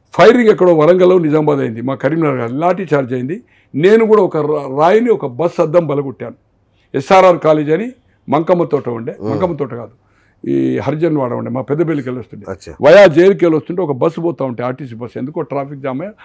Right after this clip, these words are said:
Speaker 1: అంటే ఆ రోడ్ ఏదో బాగలేక బస్ అద్దం ఫస్ట్ టైమ్ బలగొట్టాను. అక్కడ లాఠీ చార్జ్ జరిగేది, ఇంకా చాలామంది కొట్టారు. ఫస్ట్ ఇన్సిడెంట్ విశాఖ ఉక్కు, ఆంధ్రుల హక్కు అని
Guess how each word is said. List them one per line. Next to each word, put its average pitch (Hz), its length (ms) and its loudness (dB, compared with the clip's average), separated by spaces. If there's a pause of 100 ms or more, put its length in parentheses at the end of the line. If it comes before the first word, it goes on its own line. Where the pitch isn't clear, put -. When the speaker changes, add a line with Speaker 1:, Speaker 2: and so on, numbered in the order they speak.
(140)
Speaker 1:
అంటే 151 120 -2
ఆ 143 220 -2
రోడ్ 160 240 4
ఏదో 165 140 4
బాగలేక 147 500 -2 (420)
బస్ 151 220 -4
అద్దం 156 240 -2
ఫస్ట్ - 260 -10
టైమ్ 156 160 -2
బలగొట్టాను. 117 520 -10 (460)
అక్కడ 123 220 -2
లాఠీ 139 380 0
చార్జ్ 113 140 -6
జరిగేది, 113 420 -10 (480)
ఇంకా 123 160 -10 (100)
చాలామంది 147 320 2
కొట్టారు. 113 380 -10 (460)
ఫస్ట్ 170 240 -4
ఇన్సిడెంట్ 123 440 -8 (420)
విశాఖ 175 440 0
ఉక్కు, 156 520 0
ఆంధ్రుల 156 400 0
హక్కు 127 200 -4
అని 185 200 -6